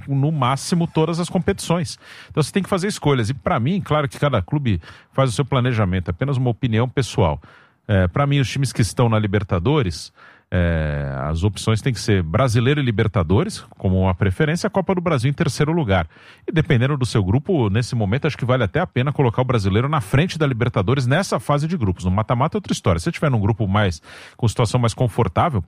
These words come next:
no caso Palmeiras e Flamengo que estão lutando pelo título, acho que nesse momento vale você focar na luta pela liderança do Brasileiro. E depois, no mata-mata da Libertadores, é outra história. E imagino que nenhum dos dois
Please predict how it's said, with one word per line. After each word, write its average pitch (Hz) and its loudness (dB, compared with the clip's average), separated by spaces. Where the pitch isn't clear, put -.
no 90 -2
caso 101 0
Palmeiras 101 0
e 92 -2
Flamengo 101 0
que - -16
estão 107 0
lutando 95 0
pelo 85 0
título, 123 0
acho 90 -2
que - -4
nesse 113 0
momento 117 0
vale 113 2
você 160 0
focar 160 0
na 202 -2
luta 180 -2
pela 202 -2
liderança 196 -2
do 202 -2
Brasileiro. 208 0
E 107 0
depois, 147 0
no 165 -2
mata-mata 104 0
da 101 2
Libertadores, 135 0
é 202 0
outra 190 0
história. 80 0
E - 2
imagino 113 0
que 123 -2
nenhum 110 2
dos 110 -2
dois 101 2